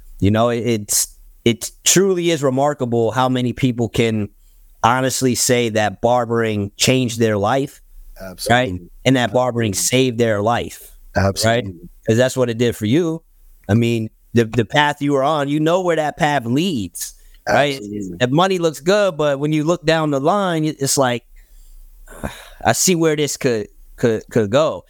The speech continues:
Speaker 1: Was there, like, a moment where something happened that it was, like, really a, a serious wake-up call? I know you say you had kids. Was, was that the wake-up call, or did, like, something wild happen where it's like,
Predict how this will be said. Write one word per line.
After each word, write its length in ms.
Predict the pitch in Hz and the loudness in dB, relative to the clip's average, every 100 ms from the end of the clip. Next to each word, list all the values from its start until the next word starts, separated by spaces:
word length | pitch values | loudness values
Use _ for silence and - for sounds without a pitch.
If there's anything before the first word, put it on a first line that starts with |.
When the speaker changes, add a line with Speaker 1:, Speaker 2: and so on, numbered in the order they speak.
| - | -2
Speaker 1:
Was 140 | 143 | 0
there, 140 | 185 240 | 2 2
like, 160 | 240 185 | 0 0
a 120 | 139 | -2
moment 580 | 123 131 165 196 214 - _ | -2 0 0 0 -2 -4 _
where 500 | 139 147 135 120 117 _ - - - - | 0 2 0 -4 -8 _ -20 -20 -16 -2
something 460 | - 165 170 151 | 2 2 2 -2
happened 720 | 127 - 127 147 165 175 196 - _ - - - - | -2 -2 0 0 0 0 -4 -8 _ -20 -20 -12 0
that 260 | 131 131 143 | 2 2 0
it 80 | |
was, 160 | 143 131 | -2 0
like, 240 | 131 120 - | -2 -2 -4
really 520 | 110 151 165 156 151 | 0 2 2 0 0
a, 280 | 139 127 127 | 0 0 -2
a 60 | 117 | -2
serious 560 | - 147 147 147 131 | 0 0 2 0 -2
wake-up 300 | 127 135 135 | 0 0 -2
call? 120 | 123 135 | 0 0
I 60 | |
know 100 | 143 | 0
you 140 | 180 151 | -2 -2
say 160 | 143 | -2
you 140 | 131 120 | 0 0
had 180 | 110 - | -2 -2
kids. 360 | 135 123 107 | 0 0 0
Was, 240 | 110 101 - | -2 -2 0
was 220 | 110 104 | -2 0
that 280 | 127 143 - | 0 0 0
the 80 | 160 | 0
wake-up 340 | 165 175 160 | 0 0 -2
call, 320 | - 156 143 | 0 0 2
or 120 | 123 113 | 0 -2
did, 180 | 131 | 0
like, 240 | 120 117 107 | 0 0 0
something 300 | 139 123 110 | 0 0 0
wild 340 | 127 135 135 | 0 0 0
happen 380 | 139 135 123 120 | 0 -2 -2 -2
where 180 | 117 113 | 0 0
it's 160 | 117 | 0
like, 420 | 120 110 107 98 | 0 0 0 -4